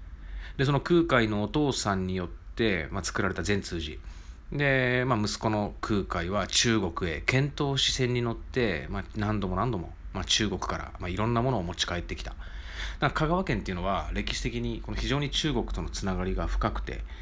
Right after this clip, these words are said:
で、まあ、遣唐使、空海、えー、そういったキーワードが香川県の割と、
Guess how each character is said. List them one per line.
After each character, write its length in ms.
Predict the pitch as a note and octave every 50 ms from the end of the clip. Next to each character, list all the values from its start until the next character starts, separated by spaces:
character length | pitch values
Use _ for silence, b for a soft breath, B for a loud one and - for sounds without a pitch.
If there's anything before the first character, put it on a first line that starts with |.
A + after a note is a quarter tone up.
| B B B B B
で、 240 | - D3+ D3 D3 C#3+
ま 200 | D3 D3+ B2+ G2
あ、 40 | E2
遣 240 | - - A#2+ A2+ A2
唐 320 | A2+ - A#2+ A2 G2 F2
使、 360 | - - - - - E2 C#2+ -
空 240 | - - A2+ G2+ F#2+
海、 360 | - - - F2 D#2 D#2 - - - - - - - -
え 80 | F#2
ー、 20 | E2+
そ 140 | - - G#2
う 20 |
い 40 | G2
っ 20 |
た 100 | - G2+
キ 140 | G2 - A2
ー 60 | G#2+ G#2
ワ 120 | G#2 G2+
ー 20 | F#2+
ド 80 | F#2
が 280 | F2+ G2 G2+ F#2 D#2+ D#2+ - -
香 120 | - G2
川 180 | F#2 F#2 F#2 F2+
県 240 | - F2+ E2+ D#2+
の 160 | D#2 D2+ C2 B1 - - - - - - - - -
割 180 | - F2+ F2 F2+
と、 300 | - - E2 D#2+ D#2+